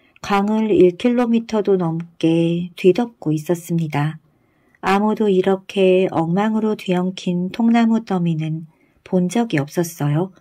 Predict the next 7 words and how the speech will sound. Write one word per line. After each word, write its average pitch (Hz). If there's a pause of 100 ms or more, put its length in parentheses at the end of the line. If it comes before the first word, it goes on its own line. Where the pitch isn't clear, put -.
(600)
벌목꾼들은 196
젖먹던 185
힘까지 190
다해 175 (360)
통나무를 233
끌어내려고 170
애썼지만 170